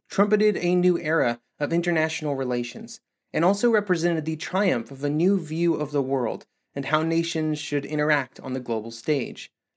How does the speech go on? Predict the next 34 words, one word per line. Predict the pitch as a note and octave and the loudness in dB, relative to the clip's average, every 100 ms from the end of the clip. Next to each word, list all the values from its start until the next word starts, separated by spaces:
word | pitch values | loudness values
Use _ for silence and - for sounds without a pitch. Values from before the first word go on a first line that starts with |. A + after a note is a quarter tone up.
| _ _ - | _ _ -6
Instead | E3 - G#3 | -4 2 4
of | G#3 | 6
a | F#3+ | 4
world | D#3+ E3+ E3+ D#3 | 4 4 4 2
of | C#3 B2+ D#3+ | 0 -2 -2
anarchy, | D#3+ D#3+ D#3 D#3 D3+ _ _ _ | 0 2 0 -4 -8 _ _ _
where | C3+ B2 | -2 -2
war | A#2+ D#3 E3+ E3 | 2 4 6 4
and | C3 B2+ - | 0 -4 -4
conflict | - E3 D#3+ D#3+ D3 - | 0 0 0 -2 -2 -2
were | D3 | 0
not | D#3 | 0
just | D#3+ D3 - | -2 -8 -8
possible, | - F#3 G3 D3 C#3 | 0 0 0 -2 -2
but | B2+ C3+ C3 _ _ - | 0 -2 -2 _ _ -8
inevitable, | C#3+ D3+ F#3 D#3+ A#2 A#2 - _ _ _ - | 0 2 2 0 0 -4 -6 _ _ _ -2
the | E3+ | 4
very | A3+ C#4 | 4 4
existence | A#3+ F3 F3+ G#3 - F#3 E3+ | -2 -2 -2 -4 0 0 0
of | - D3+ | -4 -2
the | D3 C3+ | 0 0
League | C#3 C3 C3 | 0 -2 -4
was | C3+ | -4
a | D3 | -6
testament | - G3 G3 A3+ G3+ | 0 0 2 0 0
to | G3 | 0
the | E3+ | -2
fact | F3 C3 B2+ - | -2 -2 -2 -6
that | C#3+ | -4
there | D#3 | 0
were | E3 | 0
many | E3 F#3+ | 2 2
who | A#3+ B3 | 2 2
believed | A3+ E3+ C3 C3 C#3 | 0 -2 -2 -4 -6